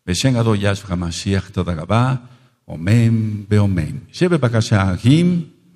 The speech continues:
Su servidor, quien les habla, doctor Javier Palacios Elorio, Roe de la Quejilá Gozo y Paz en Tehuacán, Puebla, México. Tenemos dos páginas de internet, gozo y paz punto m x en español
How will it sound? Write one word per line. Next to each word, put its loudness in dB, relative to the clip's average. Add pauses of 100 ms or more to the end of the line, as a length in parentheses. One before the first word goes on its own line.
(440)
Su -8
servidor, 0
quien -4
les -8
habla, 0
doctor -2
Javier -4
Palacios -6
Elorio, 0
Roe 0
de -2
la -4
Quejilá -6
Gozo -6
y -4
Paz -6
en -6
Tehuacán, -6
Puebla, -4
México. -4 (580)
Tenemos 0
dos 0
páginas -2
de -2
internet, -8
gozo -2
y 0
paz -8
punto -6
m -6
x -6
en -4
español -2